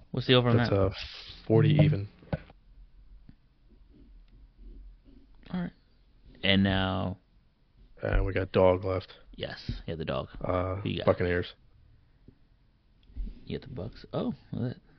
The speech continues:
Speaker 2: Yeah, there's. I don't think they should be dogs on the road against Houston.
Speaker 1: Hmm. What's Atlanta?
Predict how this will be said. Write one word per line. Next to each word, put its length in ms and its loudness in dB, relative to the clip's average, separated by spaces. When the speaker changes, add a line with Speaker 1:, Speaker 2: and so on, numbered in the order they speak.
Speaker 2:
Yeah, 180 -8
there's. 160 2
I 100 4
don't 140 -2
think 140 -4
they 80 0
should 160 -8
be 100 -4
dogs 260 -4
on 60 -4
the 60 -6
road 160 -4
against 220 -6
Houston. 300 -8
Speaker 1:
Hmm. 360 -4
What's 220 0
Atlanta? 440 6